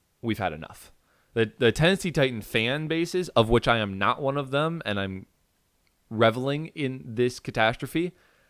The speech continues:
they're, I bet you they're not happy, and they're gonna be wanting more, and I think they deserve more. Let's go to the New York Giants versus the Miami Dolphins. Now, listen, we all know this was gonna happen.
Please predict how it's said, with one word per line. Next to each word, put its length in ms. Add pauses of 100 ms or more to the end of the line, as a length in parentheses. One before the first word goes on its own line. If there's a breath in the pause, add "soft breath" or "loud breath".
(160 soft breath)
they're, 240
I 100
bet 360
you 100
they're 160
not 200
happy, 420 (100)
and 120
they're 100
gonna 160
be 100
wanting 320
more, 200
and 100
I 80
think 260
they 240 (180)
deserve 440
more. 220 (1080 soft breath)
Let's 120
go 120
to 60
the 80
New 120
York 220
Giants 480
versus 500
the 260
Miami 540
Dolphins. 680
Now, 160
listen, 440
we 200
all 140
know 200
this 140
was 120
gonna 160
happen. 420